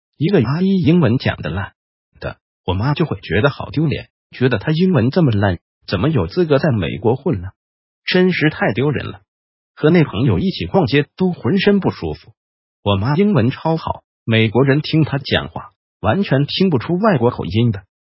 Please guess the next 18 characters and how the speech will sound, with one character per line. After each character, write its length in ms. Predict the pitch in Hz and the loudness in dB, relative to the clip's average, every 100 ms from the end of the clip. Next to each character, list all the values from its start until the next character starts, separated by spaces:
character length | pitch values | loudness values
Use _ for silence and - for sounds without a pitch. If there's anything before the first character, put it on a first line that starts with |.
| _ _ - | _ _ -2
我 120 | 123 | 0
小 220 | 127 - | 0 -4
时 160 | - 131 | -6 -6
候 180 | 147 151 | -2 -4
的 100 | 78 | -2
英 180 | 113 | 0
文， 240 | 147 104 117 _ _ | 2 2 -2 _ _
因 160 | 170 180 | 0 2
为 80 | 156 | 2
是 160 | - | -2
看 240 | - 196 160 | -4 -2 4
电 180 | 185 | 4
影 220 | 135 85 - | 4 0 -2
跟 200 | 165 185 | -2 -2
字 180 | 262 185 | 0 2
典 160 | - | 2
学 320 | - - 78 | -2 -8 -4
的， 120 | 107 | -4